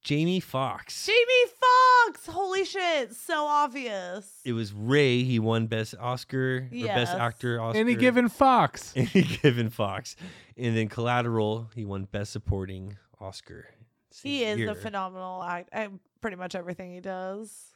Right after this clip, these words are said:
Speaker 1: In twenty seventeen, Jamie Foxx endorsed cryptocurrency exchange Robinhood, tweeting, "Looking forward to participating in the new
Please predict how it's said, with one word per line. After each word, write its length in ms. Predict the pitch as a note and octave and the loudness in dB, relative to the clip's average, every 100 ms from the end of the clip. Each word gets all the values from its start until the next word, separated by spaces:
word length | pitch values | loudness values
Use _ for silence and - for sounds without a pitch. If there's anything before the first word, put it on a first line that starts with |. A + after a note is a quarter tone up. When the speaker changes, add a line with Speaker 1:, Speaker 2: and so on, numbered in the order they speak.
| _ | _
Speaker 1:
In 80 | A2+ | -12
twenty 260 | A2+ C3+ C#3 | -4 -2 0
seventeen, 680 | E3 E3 D3+ F#3 A#3 G3+ A2 | -2 -2 -4 -6 -4 -2 -4
Jamie 260 | C#3+ D3 C#3+ | -4 -4 -6
Foxx 380 | D3 E3+ E3 | -6 -6 -6
endorsed 480 | C#3+ A#2 C#3+ D3+ - | -6 -2 -2 -4 -8
cryptocurrency 680 | - B2 B2+ - C3+ C3+ B2 | -10 -8 -8 -6 -6 -6 -6
exchange 600 | A2+ - D3+ E3+ G#2+ F#2+ | -8 -10 -6 -6 -6 -8
Robinhood, 720 | - F3 F#3+ B2+ G#2+ E2 - - | -8 -6 -6 -6 -8 -10 -18 -18
tweeting, 380 | - A2+ G2+ G2 | -8 -6 -4 -4
"Looking 220 | A#2 A#2 | -6 -6
forward 440 | A2+ D#3+ E3+ F#2+ G#2 | -6 -4 -4 -6 -12
to 100 | A2+ | -10
participating 640 | - A#2+ - A#2+ A#2 A#2 | -8 -8 -8 -8 -6 -6
in 100 | G#2 | -6
the 120 | G#2 G2+ | -6 -6
new 420 | A#2+ C#3+ F2+ | -2 -2 -4